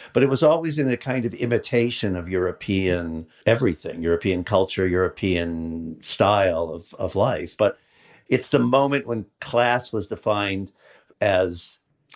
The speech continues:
hereditary, you know, heritage, family, name, to it becoming about really money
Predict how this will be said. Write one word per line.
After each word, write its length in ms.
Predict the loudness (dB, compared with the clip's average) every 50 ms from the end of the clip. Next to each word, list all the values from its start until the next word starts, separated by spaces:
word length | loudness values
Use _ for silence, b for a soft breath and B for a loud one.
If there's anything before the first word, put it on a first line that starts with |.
| -18 -4
hereditary, 800 | 0 2 4 4 4 2 0 -4 -6 -6 -4 -4 -4 -6 -8 -14
you 140 | -12 -8 -6
know, 140 | -4 -4 -4
heritage, 640 | 0 2 4 4 4 4 2 -2 -8 -12 -14 -14 -4
family, 600 | 0 2 2 2 2 0 0 -2 -4 -4 -6 -6
name, 680 | -6 -4 -2 0 0 0 0 -2 -2 -4 -6 -10 -14 -18 b b b b b b b b b b _ _ -12 -2
to 180 | 0 4 4
it 140 | 4 4 2
becoming 840 | 0 -4 -6 -2 0 2 2 2 2 2 0 0 -2 -4 -8 -10 -12 _ _ _ _ _ _ _ _ _ -2
about 540 | 0 2 2 2 4 4 4 4 2 0 -4 _ _ _ _ _ _ _ 0
really 280 | 2 2 4 2 2 -2
money 720 | -4 -4 -2 0 0 0 0 0 -2 -2 -4 -6 -6 -10